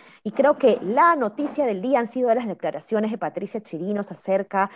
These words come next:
de la solicitud de vacancia presidencial. Esto ha generado muchísimo rechazo en redes sociales, pero al mismo tiempo mucha controversia. De eso hablaremos más adelante.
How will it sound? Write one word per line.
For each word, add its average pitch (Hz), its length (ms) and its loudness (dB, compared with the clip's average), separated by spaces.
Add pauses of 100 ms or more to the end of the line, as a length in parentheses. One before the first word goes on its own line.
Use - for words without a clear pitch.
(240)
de 226 300 4
la 226 140 4
solicitud 208 520 -4
de 202 120 2
vacancia 196 520 -2
presidencial. 196 800 -2
Esto 175 220 -2
ha 165 40 -12
generado 185 640 2 (380)
muchísimo 208 600 0
rechazo 202 680 0
en 175 100 -4
redes 196 240 -2
sociales, 240 640 0
pero 180 160 -4
al 165 100 -6
mismo 180 220 -10
tiempo 196 300 -4
mucha 190 240 -8
controversia. 233 920 0 (300)
De 196 140 -2
eso 208 160 -6
hablaremos 214 400 -2
más 269 240 -2
adelante. 311 680 0